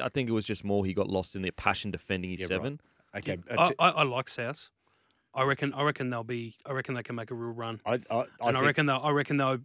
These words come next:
Speaker 3: I don't think, I don't know if they'll make the four, but I think they'll be in the final four
Speaker 2: I, I
Speaker 3: when
Speaker 2: t-
Speaker 3: the,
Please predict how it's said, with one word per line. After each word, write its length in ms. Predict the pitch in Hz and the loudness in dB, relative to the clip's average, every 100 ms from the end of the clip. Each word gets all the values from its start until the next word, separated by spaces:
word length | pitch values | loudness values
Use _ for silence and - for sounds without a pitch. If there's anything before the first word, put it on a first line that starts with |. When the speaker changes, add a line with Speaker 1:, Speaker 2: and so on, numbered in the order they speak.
| - | 2
Speaker 3:
I 60 | |
don't 140 | 147 143 | 2 4
think, 140 | 143 - | 0 -2
I 80 | 147 | 2
don't 140 | 147 | 4
know 60 | 139 | 2
if 80 | - | -2
they'll 80 | 127 | -2
make 240 | 147 170 | 0 0
the 80 | 165 | -4
four, 260 | - 165 180 | -4 0 2
but 140 | 143 | 2
I 80 | 135 | 0
think 220 | 131 127 | -2 -4
they'll 160 | 131 117 | -4 -4
be 180 | 131 | -2
in 100 | 127 | -2
the 60 | 120 | -2
final 380 | - 127 123 117 | -4 -2 -2 -4
four 280 | - 110 104 | -6 -8 -8
Speaker 2:
I, 40 | 82 73 - | -12 -14 -8
I 100 | 92 | -4
Speaker 3:
when 100 | 123 | -2
Speaker 2:
t- 40 | |
Speaker 3:
the, 140 | 117 | -4